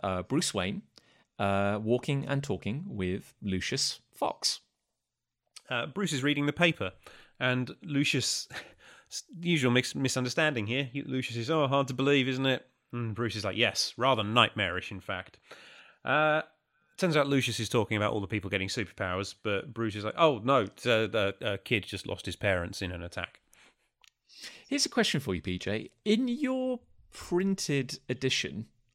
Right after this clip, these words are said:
Speaker 1: of, uh, A Midsummer's Nightmare, is there any text, uh, in the co-, in the newspaper that Bruce is reading?
Speaker 2: So in the first panel, you do get a couple of headlines, but then the rest of the page, no.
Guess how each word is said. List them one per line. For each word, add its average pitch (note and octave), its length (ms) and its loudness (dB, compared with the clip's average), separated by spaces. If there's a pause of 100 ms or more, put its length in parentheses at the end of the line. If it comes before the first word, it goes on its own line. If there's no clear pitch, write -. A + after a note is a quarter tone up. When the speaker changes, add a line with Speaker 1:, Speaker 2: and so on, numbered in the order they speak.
(120)
Speaker 1:
of, F#2+ 500 -2 (460)
uh, F#2+ 260 0
A - 40 -4
Midsummer's G#2 360 -2
Nightmare, G#2 420 -4 (480)
is G3 200 4
there G3+ 280 2
any E3+ 360 -2
text, - 720 -2 (720)
uh, G2+ 300 2
in A2+ 140 0
the G#2 80 -2
co-, - 240 -8
in G#2+ 140 0
the G#2 80 2
newspaper G2 480 0
that - 180 -6
Bruce F#2+ 280 -2
is G2 140 -8
reading? F2+ 240 -4
Speaker 2:
So D3 80 0
in C#3 80 2
the C#3 60 0
first E3 320 2
panel, C3 260 -2
you A#2+ 100 -2
do A#2 200 -4
get A2 300 -2 (400)
a - 40 -20
couple - 200 -6
of F#2+ 80 -6
headlines, F#2+ 840 -2 (280)
but G#2+ 160 -2
then G2 180 -2
the G2 80 -4
rest A2 340 0
of F#2+ 120 -8
the F#2+ 420 -4 (220)
page, F#2+ 680 -8 (220)
no. F2 360 -8